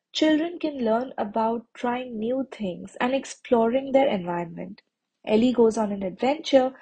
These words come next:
to discover a new place and find new ice cream flavors, encouraging the children to be curious and brave in trying new experiences." Additionally,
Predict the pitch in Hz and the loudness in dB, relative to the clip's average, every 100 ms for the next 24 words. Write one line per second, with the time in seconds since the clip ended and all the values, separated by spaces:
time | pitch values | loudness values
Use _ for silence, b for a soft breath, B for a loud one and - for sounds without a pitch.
0 | B B - 262 269 - 302 294 339 311 | B B 2 4 4 4 0 2 -2 -6
1 | 247 294 311 233 180 202 - - 277 311 | -4 -4 -4 -4 -2 -4 -6 -6 -4 -4
2 | 320 277 285 330 - 226 - 220 214 202 | -4 -4 -4 -2 -2 -2 -4 -8 -4 -4
3 | 170 175 175 - b b _ 233 247 254 | -2 -2 -4 -6 b b _ -4 -4 2
4 | 277 302 294 330 294 - 277 262 277 269 | 2 2 0 -4 -4 0 2 2 -2 -2
5 | 208 214 - 285 294 285 294 285 - 202 | -4 -4 0 4 4 6 4 2 -2 -6
6 | 190 170 - 220 254 254 240 240 226 220 | -6 -6 -2 0 0 -4 -8 -6 -4 -2
7 | 226 226 214 - 202 180 180 - - - | -4 -8 -10 -6 -4 -2 -4 -8 -10 -10
8 | _ _ _ _ _ _ _ _ _ _ | _ _ _ _ _ _ _ _ _ _
9 | _ _ _ _ _ _ _ _ 214 214 | _ _ _ _ _ _ _ _ 4 4
10 | - 269 262 294 | 2 2 2 2